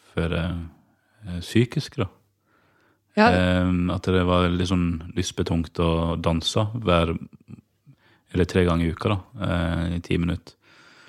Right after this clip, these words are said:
Speaker 2: Ja, det var faktisk, eh, motorisk kontroll det også. Det er et
Speaker 1: Ja.
Speaker 2: av de spillene jeg plukket ut.
Speaker 1: Ja,
Speaker 2: Men det
Speaker 1: ok.
Speaker 2: var for å jobbe med dette med timing av bevegelsene dine.
Speaker 1: Ja.
Speaker 2: Eh,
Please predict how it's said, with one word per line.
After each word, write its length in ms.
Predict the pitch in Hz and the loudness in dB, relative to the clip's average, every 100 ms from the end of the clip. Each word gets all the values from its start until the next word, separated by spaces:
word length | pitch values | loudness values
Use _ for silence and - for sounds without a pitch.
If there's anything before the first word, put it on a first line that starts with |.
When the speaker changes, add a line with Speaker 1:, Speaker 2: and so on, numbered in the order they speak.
| - _ - | -20 _ 2
Speaker 2:
Ja, 60 | 190 | 6
det 100 | 202 | 6
var 100 | 240 | 6
faktisk, 500 | 214 180 214 208 - 220 | 4 2 2 2 0 2
eh, 800 | 208 202 202 202 202 196 208 - - - - | 4 4 4 4 4 4 2 0 -8 -10 0
motorisk 540 | 208 226 202 185 175 | 4 6 6 4 4
kontroll 400 | 208 190 185 180 | 2 2 2 4
det 80 | 180 | 4
også. 260 | 175 220 247 - _ | 4 4 2 -8 _
Det 80 | 226 | 6
er 40 | |
et 40 | 214 | 10
Speaker 1:
Ja. 100 | 143 | 10
Speaker 2:
av 60 | |
de 120 | 214 | 8
spillene 320 | 208 196 185 196 190 | 4 2 2 2 2
jeg 60 | |
plukket 420 | 202 190 175 202 | 0 -2 0 2
ut. 220 | 262 - - _ _ - | 0 -2 -20 _ _ 2
Speaker 1:
Ja, 160 | 123 139 | 4 4
Speaker 2:
Men 120 | 202 214 | 4 6
det 100 | 226 | 6
Speaker 1:
ok. 40 | |
Speaker 2:
var 60 | 226 | 6
for 140 | 226 | 4
å 180 | 214 208 | 4 4
jobbe 200 | 180 185 | 2 0
med 160 | 185 202 | 2 2
dette 240 | 202 - | 2 0
med 420 | 190 185 185 190 - | 0 2 2 0 -2
timing 500 | 196 175 202 277 233 | 0 2 4 6 4
av 80 | 185 | 4
bevegelsene 600 | 196 185 170 165 190 180 | 4 4 2 -2 -2 0
dine. 360 | 180 220 302 - _ _ _ | 0 2 0 -4 _ _ _
Speaker 1:
Ja. 180 | 131 113 - - | 0 0 -4 0
Speaker 2:
Eh, 380 | 214 214 214 | 4 6 4